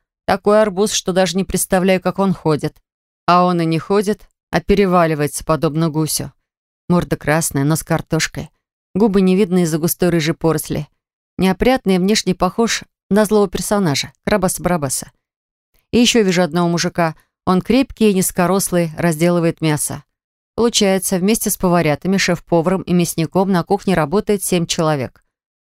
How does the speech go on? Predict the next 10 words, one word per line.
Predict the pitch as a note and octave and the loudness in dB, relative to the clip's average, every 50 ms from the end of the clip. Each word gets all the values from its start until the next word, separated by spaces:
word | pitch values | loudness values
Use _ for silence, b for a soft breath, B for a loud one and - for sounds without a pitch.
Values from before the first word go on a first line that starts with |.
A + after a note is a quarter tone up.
| _ _ _ _ _ - | _ _ _ _ _ -4
Около | - - - A#3 A3+ - | -2 2 4 2 2 4
отдельной | - F#3 F#3+ F3 F#3 G#3 F#3+ F#3 F3+ F3+ | 2 0 0 2 2 2 2 2 0 0
печи, | F3 - D#3+ D3+ C#3 - - - G#3 G#3+ b b b b b _ | -2 -2 -2 -2 0 -2 -2 -2 -2 -2 b b b b b _
где | F3+ E3+ G3 G#3+ | -2 2 2 2
уже | G3+ F#3+ G3+ G3 | 4 2 2 2
жарятся | F3 G3+ G#3 G3 F3 F#3+ - G3+ | 2 2 2 0 0 -2 -2 0
несчастные | F#3+ F#3+ F#3 - G3+ F#3+ - - F#3+ F#3+ | 0 0 2 2 0 -2 0 0 0 0
белки | F3 F3 F#3+ F3+ E3 - F3+ | 2 2 0 0 0 0 0
и | F3+ F3+ | 2 2
ежи, | F3+ D#3+ E3 F#3 F3 | 2 2 0 0 -2